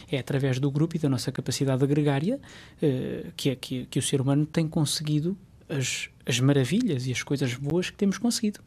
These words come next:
não é? Ao longo de toda a nossa história. Infelizmente, o grupo, o funcionamento em grupo,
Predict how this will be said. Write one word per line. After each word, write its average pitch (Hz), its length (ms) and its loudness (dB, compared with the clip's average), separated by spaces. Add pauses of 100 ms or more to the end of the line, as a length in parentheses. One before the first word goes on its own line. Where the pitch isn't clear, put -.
(160)
não 123 100 0
é? 151 60 -2 (260)
Ao 131 80 -2
longo 147 240 4
de - 80 -14
toda 170 220 4
a 165 40 2
nossa 170 240 0
história. 147 400 0 (1120)
Infelizmente, 247 1000 4 (280)
o 185 120 6
grupo, 147 460 0 (120)
o 147 60 -2
funcionamento 151 680 2
em 143 80 6
grupo, - 360 -4